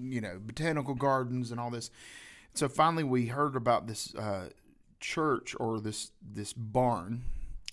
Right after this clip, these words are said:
in Hull, Georgia. We go to look at it, and it's a guy that had a barn. He started,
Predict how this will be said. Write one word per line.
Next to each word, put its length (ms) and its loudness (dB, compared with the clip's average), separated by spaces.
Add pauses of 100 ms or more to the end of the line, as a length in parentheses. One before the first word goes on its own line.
(140)
in 100 -2
Hull, 240 0
Georgia. 540 -2 (680)
We 120 0
go 160 6
to 80 8
look 260 2
at 160 0
it, 140 -10 (760)
and 140 2
it's 380 0
a 80 -2
guy 480 2
that 240 -4
had 560 -2
a 80 -4
barn. 400 -2
He 160 -4 (240)
started, 720 0